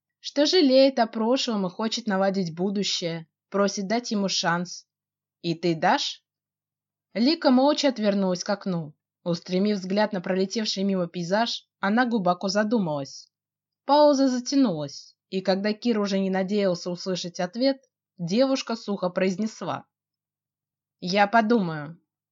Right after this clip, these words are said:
Потом, невесело усмехнувшись, добавила: «Зато теперь я знаю, как его зовут». Антуан Андрулеску. Она не видела, как передёрнулось лицо Кирилла,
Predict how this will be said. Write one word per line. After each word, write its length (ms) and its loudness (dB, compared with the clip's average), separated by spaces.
Потом, 380 2
невесело 480 0
усмехнувшись, 640 -4
добавила: 680 0
«Зато 400 0
теперь 360 4
я 160 4
знаю, 300 0
как 200 -4
его 160 2
зовут». 520 -2
Антуан 640 2
Андрулеску. 960 -2
Она 240 4
не 160 6
видела, 320 4
как 220 -4
передёрнулось 720 2
лицо 300 -2
Кирилла, 600 -2